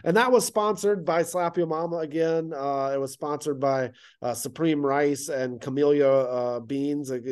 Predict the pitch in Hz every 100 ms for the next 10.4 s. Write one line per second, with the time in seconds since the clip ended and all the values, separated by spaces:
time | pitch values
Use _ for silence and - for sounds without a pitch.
0 | 127 139 139 139 135 131 127 139 - 143
1 | 135 135 135 135 135 127 139 135 139 139
2 | 139 131 135 135 139 131 143 139 139 123
3 | 110 110 - _ - 135 127 147 143 147
4 | 165 165 170 190 196 196 202 214 190 202
5 | 190 202 - 190 160 175 156 151 123 107
6 | _ _ _ - 165 147 139 135 170 151
7 | 156 185 - _ - 190 - - _ 196
8 | 190 170 131 117 - 190 - 170 175 135
9 | 113 151 208 151 131 120 _ - _ 123
10 | 117 151 143 135